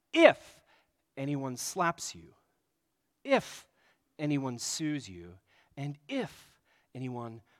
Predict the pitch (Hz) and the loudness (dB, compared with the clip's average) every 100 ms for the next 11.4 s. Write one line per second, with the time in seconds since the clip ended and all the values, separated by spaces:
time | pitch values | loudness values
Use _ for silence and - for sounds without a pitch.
0 | _ - - 143 147 - 117 95 87 87 | _ -20 -14 -8 -6 -8 -10 -14 -16 -16
1 | 82 82 113 104 101 104 95 92 80 76 | -16 -18 -18 -12 -12 -10 -12 -12 -14 -18
2 | - _ _ _ _ _ _ _ _ _ | -20 _ _ _ _ _ _ _ _ _
3 | _ _ _ _ - 196 - 226 - 254 | _ _ _ _ -10 -8 -8 -12 -12 -10
4 | 294 269 226 180 208 196 - 175 - 147 | -8 -8 -8 -4 -4 -4 -10 -12 -10 -12
5 | - 101 170 180 160 185 185 226 208 - | -14 -12 -6 -6 -6 -12 -2 -2 -2 -4
6 | 180 123 - - - - - 180 233 - | -4 -4 -10 -20 -20 -14 -4 -2 -4 -8
7 | 269 220 170 208 - 214 170 147 170 123 | -6 -2 2 2 2 0 0 2 2 2
8 | 85 - - - 156 208 208 202 208 - | -2 -18 -20 -14 -10 -2 0 0 -4 -6
9 | 240 269 254 - 196 - 247 - 233 190 | -4 -4 -4 -6 -8 -6 -6 -4 -4 -4
10 | 190 196 - - 214 247 180 311 311 233 | -4 -4 -6 -6 -4 -2 0 4 6 6
11 | - 220 196 | 2 2 2